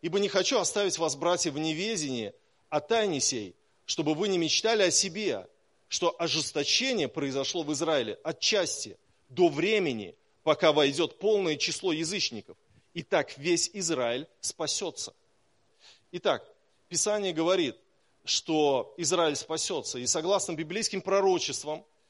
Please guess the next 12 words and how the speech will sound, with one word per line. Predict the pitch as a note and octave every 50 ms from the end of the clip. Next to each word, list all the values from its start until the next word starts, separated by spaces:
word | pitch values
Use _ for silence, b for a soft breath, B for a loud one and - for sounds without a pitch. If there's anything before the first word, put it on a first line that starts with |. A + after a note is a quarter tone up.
| _ _ _ _ _
искупление | - E3 - - F3+ E3+ - G3+ A3+ B3+ A#3 A3 G3
народа | F3+ F3 F3 F#3 A3 A3 E3+ F#3 F3
израильского | C#3 C#3 D#3 F3+ A3 A#3 A#3 - - - D3+ D3
будет | C3+ F#3 A3 -
происходить | - F3+ E3 D#3 - - - D3+ D3+ E3+ A3+ A3+ - - - _ _ _ _ _ _ _ _ _ _ _ _ _ _ _
двумя | - C3+ D3 D#3+ F3 F3+ F#3 D#3
путями. | - B2+ B2+ - - B2 G#2+ G#2+
Внешним | G#2+ G2 - E3+ A3 B3 - - F3 D3
путём, | - - C3 - - B2 G#2+ G#2
путём | - D3 - F#3 E3 D#3+
собирания | - - F3 D3 E3 E3 D#3+ E3+ F3+ F3+ F3 D#3+ C#3+ B2 A2 F#2 - - b b b b b b b b b
народа | - B2+ C#3+ D3+ D3+ D#3+ F3+ E3+ D#3 A2+ A2+ G#2 F#2+